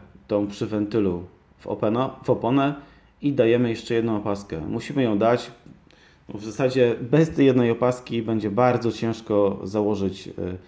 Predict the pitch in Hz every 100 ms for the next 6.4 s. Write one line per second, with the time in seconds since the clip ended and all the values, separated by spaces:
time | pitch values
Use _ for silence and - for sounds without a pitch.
0 | _ - - 107 107 101 95 90 - -
1 | - 113 107 92 90 - 123 123 120 120
2 | - - _ _ - 95 123 123 123 101
3 | 143 120 113 104 98 92 104 123 131 143
4 | 95 98 135 131 120 113 117 120 - -
5 | _ _ _ _ - 101 95 - 101 123
6 | 127 120 113 110